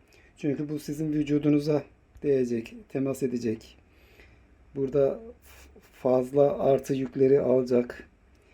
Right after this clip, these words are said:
sizi sakinleştirecek, belki size şifa verecek, stresinizi azaltacak. Ama epoksiyle yaparsanız bunların hepsinden mahrum kalırsınız. Şeylere değinmiyorum tabii ki.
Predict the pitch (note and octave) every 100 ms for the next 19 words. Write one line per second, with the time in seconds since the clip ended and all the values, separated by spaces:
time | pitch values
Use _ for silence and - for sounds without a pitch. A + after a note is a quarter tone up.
0 | _ - C#3+ C3+ C#3+ C#3 B2+ C#3 C3+ C3+
1 | B2 C#3 C#3 B2+ B2 B2+ B2 B2 C3 -
2 | C#3 C3 C3 - C#3 C3+ C3 A#2 A#2+ B2
3 | - - _ _ _ _ _ _ _ -
4 | C#3 C3 - C#3 C3+ C#3+ B2+ B2 G#2+ A2+
5 | G#2 B2+ - - _ _ _ - C#3 E3
6 | F3 F#3 F3+ E3 D3 D#3+ D#3+ F3+ - D#3
7 | F3+ E3 E3 E3 D#3+ D3+ A#3+ A#3+ E3+ F#3
8 | E3+ D#3 D3+ F3 - A#2 G#2+ - A#2+ -
9 | - _ _ _ _ _ _ _ _ _
10 | _ _ - - D3+ C#3+ E3+ E3+ F3 D#3+
11 | B2 A2 A2 G2 - A#2 B2+ - E3